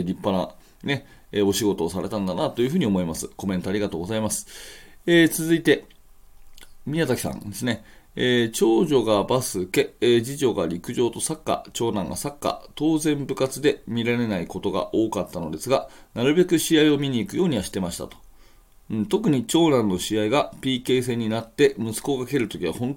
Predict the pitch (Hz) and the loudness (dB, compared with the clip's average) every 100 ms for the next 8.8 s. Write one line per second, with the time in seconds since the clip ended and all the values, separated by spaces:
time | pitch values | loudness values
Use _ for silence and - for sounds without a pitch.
0 | - 147 139 143 - - 82 92 123 113 | -4 -2 0 0 -2 -8 -10 -4 -4 -2
1 | 107 113 131 87 92 104 98 95 120 - | 0 0 0 -2 -4 -4 -2 -2 -2 -2
2 | - - - - - - - 135 135 170 | -8 -16 -18 -18 -20 -16 2 4 4 2
3 | 170 131 113 120 147 165 110 - 107 - | 2 4 4 0 0 0 -2 -8 -18 -6
4 | 113 117 110 104 110 110 139 101 101 87 | -2 0 0 -2 -2 0 0 2 0 0
5 | 80 131 160 95 87 80 - 107 - - | -2 -6 -4 -2 -2 -4 -6 -6 -8 -10
6 | - - - 180 196 180 - 123 131 139 | -18 -12 -4 -2 0 0 -2 -2 -2 -2
7 | 127 156 180 107 101 131 156 110 107 95 | 0 0 2 2 2 0 2 2 2 0
8 | - 92 92 107 139 135 - - | -2 -4 -2 -2 -2 -4 -6 -8